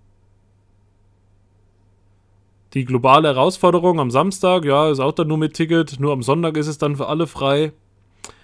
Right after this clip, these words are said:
Äh, erhöhte Shiny-Chance am Samstag auch nur mit Ticket. Ein kostenloses Ticket zum Abschlussevent kriegt ihr ja auch nur, wenn ihr das Ticket jetzt also dann kauft.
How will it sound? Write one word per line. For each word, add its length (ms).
Äh, 720
erhöhte 520
Shiny-Chance 640
am 120
Samstag 500
auch 160
nur 140
mit 180
Ticket. 460
Ein 260
kostenloses 680
Ticket 300
zum 160
Abschlussevent 1040
kriegt 220
ihr 80
ja 120
auch 200
nur, 340
wenn 140
ihr 80
das 160
Ticket 300
jetzt 200
also 200
dann 220
kauft. 420